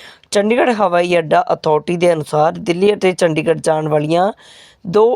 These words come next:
ਉਡਾਣਾਂ ਰੱਦ ਕਰ ਦਿੱਤੀਆਂ ਗਈਆਂ। ਚੰਡੀਗੜ੍ਹ ਤੋਂ ਬੈਂਗਲੁਰੂ, ਮੁੰਬਈ, ਦਿੱਲੀ, ਗੋਆ ਅਤੇ ਆਬੂ ਧਾਬੀ ਲਈ ਉਡਾਣਾਂ ਦੇਰੀ ਨਾਲ ਹੋਈਆਂ। ਇਸੇ ਤਰ੍ਹਾਂ ਦਿੱਲੀ, ਮੁੰਬਈ, ਗੋਆ ਅਤੇ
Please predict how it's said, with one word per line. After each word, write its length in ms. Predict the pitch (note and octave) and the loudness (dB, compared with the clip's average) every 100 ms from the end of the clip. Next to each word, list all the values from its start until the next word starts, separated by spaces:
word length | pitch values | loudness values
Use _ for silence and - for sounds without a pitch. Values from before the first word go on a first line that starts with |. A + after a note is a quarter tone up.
| - | 0
ਉਡਾਣਾਂ 400 | F#3+ E3 D#3+ F3+ | 0 2 0 2
ਰੱਦ 220 | E3+ D3 | 0 -2
ਕਰ 160 | - D3 | -2 -4
ਦਿੱਤੀਆਂ 360 | C3+ - C#3+ | -4 -4 -2
ਗਈਆਂ। 280 | C3+ C3+ - - - | -2 -4 -4 -8 -4
ਚੰਡੀਗੜ੍ਹ 440 | D#3 D3+ D#3 D3+ | -2 0 -2 -2
ਤੋਂ 140 | D#3+ | -2
ਬੈਂਗਲੁਰੂ, 640 | D3+ D3 D3+ D#3 E3+ F#3+ F#3+ | -2 -2 0 0 2 2 0
ਮੁੰਬਈ, 640 | E3+ D#3 D#3 E3 F#3 A3 - - _ _ | 0 -2 0 0 0 -4 -8 -20 _ _
ਦਿੱਲੀ, 420 | E3 G3+ A3+ B3+ A#3 | -2 0 2 0 0
ਗੋਆ 360 | F#3+ F3 F3+ - | 0 2 2 0
ਅਤੇ 180 | E3+ F#3 E3 | -4 -2 0
ਆਬੂ 300 | D#3 F3 G#3+ | 0 -2 0
ਧਾਬੀ 340 | G3+ D#3 D3+ | -2 -2 -2
ਲਈ 240 | D3+ D#3+ E3+ | 0 0 0
ਉਡਾਣਾਂ 360 | E3+ D3+ D3+ E3+ | 0 0 0 -2
ਦੇਰੀ 380 | D#3+ D#3 D#3 D3+ | -2 -2 -2 -2
ਨਾਲ 200 | D3 C#3+ | -2 -2
ਹੋਈਆਂ। 300 | D3+ C#3 - | -4 -6 -6
ਇਸੇ 280 | C#3+ C3+ F3 | -6 -4 -2
ਤਰ੍ਹਾਂ 340 | F#3+ G3 G#3+ - - - _ - | 0 0 -2 -6 -20 -20 _ -10
ਦਿੱਲੀ, 360 | F3+ G3 A3 A#3+ | -4 0 2 2
ਮੁੰਬਈ, 400 | A3+ F3+ F3+ F#3+ | 2 0 0 -2
ਗੋਆ 400 | E3 D#3 D#3 E3+ | 0 0 2 0
ਅਤੇ 220 | - F3+ | 0 -4